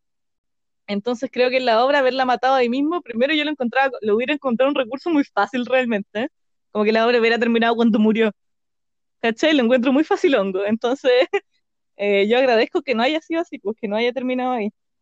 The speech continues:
Eh, y también me pasó, creo, lo, un poco lo de tu mamá,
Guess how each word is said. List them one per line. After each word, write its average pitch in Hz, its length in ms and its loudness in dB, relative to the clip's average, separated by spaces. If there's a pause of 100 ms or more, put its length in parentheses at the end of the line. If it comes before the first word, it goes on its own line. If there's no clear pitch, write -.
(480)
Eh, 202 360 2
y 208 280 -8 (260)
también 214 260 -6
me 311 100 -6
pasó, 302 320 -8
creo, 285 220 -6
lo, 269 140 -2
un 254 80 -10
poco 269 220 -14
lo 269 120 -2
de 240 100 -2
tu 240 80 -8
mamá, 220 300 -6